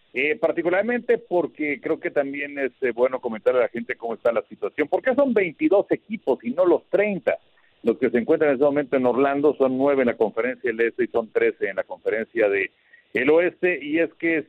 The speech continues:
se determinó que aquellos que estuvieran a seis juegos o menos de, mm, tener una posibilidad por el octavo lugar en cada una de las conferencias, llegarían a Orlando. Por eso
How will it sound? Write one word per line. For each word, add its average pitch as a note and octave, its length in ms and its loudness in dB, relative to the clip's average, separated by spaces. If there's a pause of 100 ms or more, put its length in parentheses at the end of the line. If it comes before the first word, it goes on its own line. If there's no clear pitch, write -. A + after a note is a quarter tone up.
se C3+ 80 0
determinó B2+ 600 -2
que D3+ 120 -2
aquellos C#3+ 260 -2
que C3 80 -2
estuvieran D3+ 600 0 (280)
a A#2 180 2
seis F3 200 0
juegos F3+ 320 2 (160)
o F#3+ 140 2
menos B3 360 2 (640)
de, A2+ 680 0 (120)
mm, G#2 500 -10
tener A#2 200 2
una D#3 200 0
posibilidad B2+ 540 2
por C#3 120 2
el A2+ 80 -4
octavo C3 320 0
lugar B2 300 2
en A#2+ 60 -2
cada C3 140 2
una C3 100 0
de A#2+ 60 2
las - 60 -8
conferencias, B2 600 -2 (360)
llegarían D3 640 -4
a A#2+ 80 -2
Orlando. G#2 480 -2
Por D3 240 -2
eso G3+ 320 0